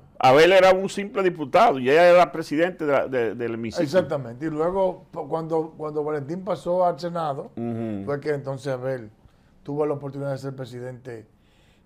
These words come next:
Speaker 2: de la Cámara de Diputados. O sea, que no cabe la menor duda de que el P L D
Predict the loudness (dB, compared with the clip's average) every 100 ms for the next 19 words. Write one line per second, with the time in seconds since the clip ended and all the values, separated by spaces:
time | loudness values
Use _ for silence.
0 | -16 -10 -8 -8 -10 -8 -8 -10 -14 -18
1 | -16 -12 -6 -6 -2 -4 -4 -8 _ _
2 | _ _ -12 -12 -4 -2 0 -2 -4 -6
3 | -6 -4 -2 -2 -6 -8 -10 -10 _ -10
4 | -10 -8 -8 -8 -8 -10 -14